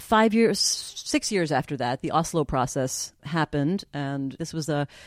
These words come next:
an agreement of sorts that was actually a declaration of principles. It was not a peace agreement. It was this, it was a declaration of principles to start a process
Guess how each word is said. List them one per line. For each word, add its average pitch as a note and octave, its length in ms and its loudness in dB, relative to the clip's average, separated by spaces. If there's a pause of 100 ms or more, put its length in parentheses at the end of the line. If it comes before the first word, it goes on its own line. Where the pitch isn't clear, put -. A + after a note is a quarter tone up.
(140)
an E3 80 0
agreement G3 500 4
of E3 100 0
sorts E3+ 500 0
that - 100 -2
was E3+ 160 -2
actually F3 260 0
a D#3+ 40 0
declaration D#3 520 0
of C3 100 -4
principles. - 540 -4
It F3+ 80 0
was E3 140 -4
not A#3 160 0
a C4 40 -2
peace - 280 -6
agreement. - 420 -6
It C#3+ 80 -6
was C#3+ 160 -4
this, C#3+ 280 -6
it D3 100 -10
was C#3+ 120 -2
a C3+ 60 -4
declaration F3+ 540 0
of F#3 100 -6
principles F3+ 520 -2
to - 100 -12
start A#3 400 0
a F3+ 80 -4
process - 800 -8